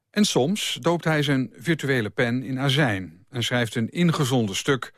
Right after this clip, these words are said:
waar de verontwaardiging van afspat. Zoals vorige week in het N R C Handelsblad met de strekking: "Ouderenzorg is geen plantsoenendienst." Ehm,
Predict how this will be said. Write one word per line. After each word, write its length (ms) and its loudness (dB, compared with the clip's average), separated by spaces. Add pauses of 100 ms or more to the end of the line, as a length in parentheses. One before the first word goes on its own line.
(400)
waar 180 0
de 160 0
verontwaardiging 880 0
van 120 -2
afspat. 540 -10 (380)
Zoals 260 -6
vorige 260 -2
week 260 0
in 100 -4
het 100 -4
N 140 -10
R 80 -6
C 120 -6
Handelsblad 560 0 (320)
met 120 -2
de 160 -14
strekking: 540 -2 (420)
"Ouderenzorg 840 0
is 200 -8
geen 280 -12 (280)
plantsoenendienst." 1040 -6 (840)
Ehm, 480 -2